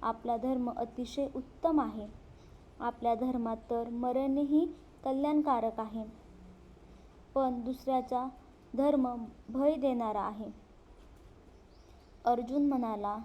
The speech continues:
"हे श्रीकृष्णा, तर मग हा मनुष्य स्वतःची इच्छा नसतानाही जबरदस्तीने करावयास लावल्याप्रमाणे कोणाच्या प्रेरणेने पापाचे आचरण करतो?" भगवान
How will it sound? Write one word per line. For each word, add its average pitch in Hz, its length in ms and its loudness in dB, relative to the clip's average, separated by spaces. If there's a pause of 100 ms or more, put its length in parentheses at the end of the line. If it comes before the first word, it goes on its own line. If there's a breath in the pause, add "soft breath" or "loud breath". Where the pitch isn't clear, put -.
(640)
"हे 302 200 2
श्रीकृष्णा, 226 720 -8 (540)
तर 294 180 2
मग 277 240 2
हा 262 220 0
मनुष्य 262 600 0
स्वतःची 262 560 -4
इच्छा 254 340 -6
नसतानाही 254 800 -2 (440 loud breath)
जबरदस्तीने 294 800 4
करावयास 247 640 0
लावल्याप्रमाणे 240 760 -2
कोणाच्या 262 540 -2
प्रेरणेने 262 760 0 (400 loud breath)
पापाचे 262 460 0
आचरण 302 520 0
करतो?" 240 460 0 (2500)
भगवान 240 520 -2